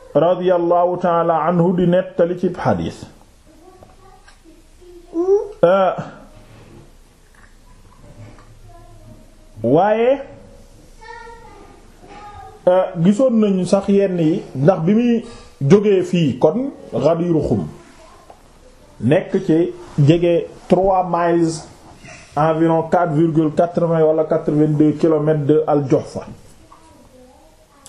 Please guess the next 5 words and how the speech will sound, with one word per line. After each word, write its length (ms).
Yonent 360
bi 140
alayhi 460
salaatu 520
wassalaam, 640